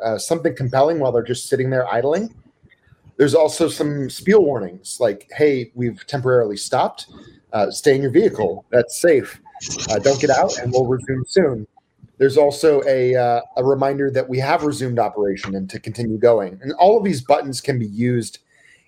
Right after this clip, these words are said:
in different ways, in different circumstances. They don't have to just be used for those reasons.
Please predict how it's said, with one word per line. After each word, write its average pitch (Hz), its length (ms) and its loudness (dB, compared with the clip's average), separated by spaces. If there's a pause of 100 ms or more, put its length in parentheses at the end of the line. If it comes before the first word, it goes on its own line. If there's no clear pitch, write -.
(120)
in 127 180 -2
different 139 340 0
ways, 139 440 4
in 110 160 -4
different 120 280 -6
circumstances. 147 720 -2
They 131 100 4
don't 143 180 -2
have 127 240 0
to 135 60 -6
just 123 240 -6
be 113 80 -6
used 110 340 -4
for 120 120 -2
those 110 260 0
reasons. 139 520 -2